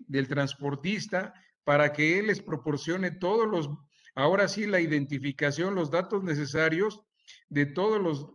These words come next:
ahora la identificación de los bienes o mercancías que se están trasladando, ¿sí? Entonces, es obligatorio que lo haga el cliente y que al transportista le diga, "Ah, mira,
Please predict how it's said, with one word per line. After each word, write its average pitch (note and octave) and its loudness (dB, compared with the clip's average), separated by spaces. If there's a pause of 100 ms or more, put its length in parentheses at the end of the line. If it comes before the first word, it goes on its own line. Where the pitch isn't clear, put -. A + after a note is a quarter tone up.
(260)
ahora D#3+ 2
la D#3 2
identificación C#3 -2
de F#3 -2
los D3+ 2
bienes E3+ -2
o D3+ 0
mercancías C#3+ -2
que C#3 -6
se - -10
están E3+ -6
trasladando, E3+ -2 (320)
¿sí? F3+ -2 (260)
Entonces, E3 0
es E3 -2
obligatorio F3+ 0
que D#3 -2
lo D3+ 2
haga F3 2
el D#3 -2
cliente F#3 -4
y G3+ -8
que C#3+ 0 (280)
al C#3 -2
transportista D3 -2
le D#3 2
diga, E3 -4 (280)
"Ah, D#3+ 4
mira, F3 2